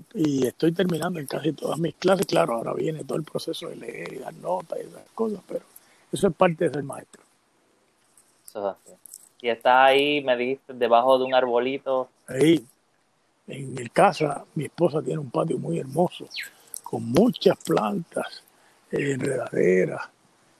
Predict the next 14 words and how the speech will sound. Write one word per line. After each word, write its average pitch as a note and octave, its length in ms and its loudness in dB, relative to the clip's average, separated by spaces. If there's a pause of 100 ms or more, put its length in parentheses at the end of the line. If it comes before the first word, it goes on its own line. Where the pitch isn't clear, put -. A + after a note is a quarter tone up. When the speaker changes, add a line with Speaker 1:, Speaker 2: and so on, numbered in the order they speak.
(140)
Speaker 1:
eh, B2+ 880 0
tiene D3+ 240 -2
frutas, D#3+ 600 2
tiene D#3+ 320 2
ocho G3 500 2
árboles F#3+ 400 -4
de D#3 80 -4
aguacate D#3 560 -4
pequeños D#3+ 580 -6
aquí E3+ 220 -4
detrás E3+ 260 0
de E3 140 -4
mí, F#3+ 180 -8
Speaker 2:
Wow. A3 120 -12